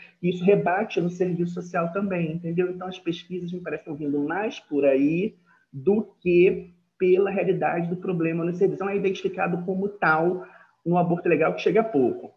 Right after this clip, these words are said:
Agora, eu quero dizer, como assistente social de maternidade que fui, que eu me surpreendo de que o aborto não previsto em lei, supostamente provocado, não seja identificado como um problema para a categoria, porque, invariavelmente,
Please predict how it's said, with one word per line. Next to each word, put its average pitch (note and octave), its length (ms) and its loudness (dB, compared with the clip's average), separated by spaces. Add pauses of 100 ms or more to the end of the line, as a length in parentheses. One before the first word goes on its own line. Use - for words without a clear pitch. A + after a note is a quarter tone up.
(100)
Agora, C3+ 480 -2
eu D#3+ 260 4
quero C3+ 260 0
dizer, C#3 320 -2
como C#3 180 -6
assistente D3 280 -8
social C#3 320 -6
de A2+ 120 -8
maternidade A2+ 920 -6
que C3 80 -8
fui, B2+ 460 -2 (260)
que - 80 -2
eu D3+ 60 2
me D#3+ 80 2
surpreendo F3 1120 0 (140)
de - 120 -4
que D#3 200 -2
o C#3+ 120 2
aborto C#3+ 680 2
não D#3 260 2
previsto F3+ 480 -2
em D#3+ 60 0
lei, A#2+ 240 0 (100)
supostamente G3 1080 -2
provocado, D3 640 -2
não F3+ 140 -4
seja E3+ 180 -4
identificado D#3+ 540 -4
como D#3 180 -6
um E3 60 -6
problema D3 640 -2
para - 100 -8
a - 60 -8
categoria, E3 720 0
porque, C#3 560 -6
invariavelmente, D3 840 -4